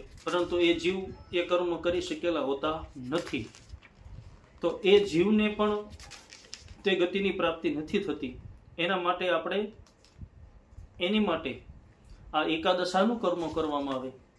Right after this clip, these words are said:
કે અંત સમયે હરિનામ ઉચ્ચારણ વિવર્જિતમ, અંત સમયે ભગવાનનું નામ સ્મરણ નથી થયું, અ, તિલ ગો-, ગોપી ચંદનમ તુલસીદહ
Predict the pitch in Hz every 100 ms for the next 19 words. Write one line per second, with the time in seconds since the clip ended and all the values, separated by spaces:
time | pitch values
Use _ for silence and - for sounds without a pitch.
0 | - - 156 170 156 170 160 156 151 151
1 | - _ - 139 151 151 147 147 147 -
2 | 147 139 139 139 139 143 139 143 - -
3 | - - - 156 156 156 151 139 123 143
4 | 143 143 139 139 143 - 143 139 139 139
5 | 143 139 139 139 - - - - _ -
6 | - - - 135 127 127 156 156 143 139
7 | 147 143 - - 151 139 143 147 143 139
8 | 143 139 139 139 143 - 143 127 139 139
9 | 135